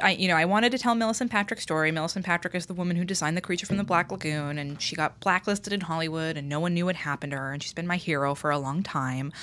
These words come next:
Uh, and then I was working on it. I was researching her, and I was talking to, I, I feel like nerds always need at least one non-nerd friend to keep you, keep you going straight. And I was talking to a friend of mine, Kate Gaffney, who is a very talented actress and writer and director,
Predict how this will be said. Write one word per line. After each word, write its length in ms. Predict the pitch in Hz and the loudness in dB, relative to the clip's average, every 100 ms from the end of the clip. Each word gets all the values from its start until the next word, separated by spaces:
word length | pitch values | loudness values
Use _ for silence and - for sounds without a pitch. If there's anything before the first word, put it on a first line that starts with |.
| - - - - | -12 -12 -12 -2
Uh, 240 | 165 151 - | 2 2 2
and 200 | 185 175 | 2 4
then 120 | 165 | 2
I 120 | 156 | 2
was 180 | 165 - | 0 2
working 380 | 214 214 233 208 | 2 4 4 6
on 160 | 202 | 6
it. 160 | 208 208 | 6 6
I 80 | 156 | 2
was 300 | 147 151 175 | 0 -4 -2
researching 580 | 226 254 247 240 254 214 | 0 0 -2 -2 -2 0
her, 460 | 214 202 196 190 - | 2 2 2 0 -2
and 420 | 160 151 147 147 | -2 0 -2 -2
I 100 | 160 | 0
was 120 | 170 - | 0 -2
talking 460 | - 196 214 202 | 0 0 2 -2
to, 260 | - 190 180 | 0 0 2
I, 140 | - - - | 2 0 2
I 80 | 226 | 4
feel 160 | 370 | 6
like 100 | 403 | 4
nerds 440 | 233 214 220 226 - | 4 4 4 2 2
always 300 | 190 208 190 | 2 2 2
need 200 | 190 180 | 0 0
at 120 | - | 0
least 240 | 185 190 175 | -2 -2 -2
one 340 | 175 170 151 | 0 0 0
non-nerd 580 | 143 151 180 170 165 160 | 0 2 4 4 4 2
friend 440 | - 131 135 170 196 - - - | -2 -2 -2 0 -2 -4 -12 -6
to 60 | 208 | -4
keep 380 | - - 208 208 | 0 2 2 4
you, 100 | 196 - - | 2 2 0
keep 180 | 240 214 | -2 0
you 80 | 185 | 2
going 240 | 180 185 | 2 2
straight. 480 | - 165 170 202 - - - - | 0 4 4 4 0 -10 -10 2
And 80 | 190 | 2
I 40 | |
was 120 | 185 | 4
talking 360 | - 226 247 240 | 4 2 4 0
to 360 | - 233 220 208 | 2 2 4 2
a 60 | |
friend 220 | 185 180 190 | 2 2 2
of 100 | 202 | 2
mine, 220 | 180 185 | 2 0
Kate 260 | - 185 | 0 0
Gaffney, 520 | 180 156 165 165 151 156 | 4 2 2 -2 -2 -2
who 120 | 170 | -2
is 140 | 156 | -2
a 60 | 160 | 0
very 340 | 160 160 160 | 0 0 0
talented 480 | - 156 151 151 147 | -2 -2 -2 -2 -2
actress 560 | - 175 - 165 156 147 | 2 0 2 2 2 -2
and 100 | 156 | -4
writer 240 | 139 156 | -2 0
and 60 | 151 | 0
director, 360 | 147 151 - | -2 0 0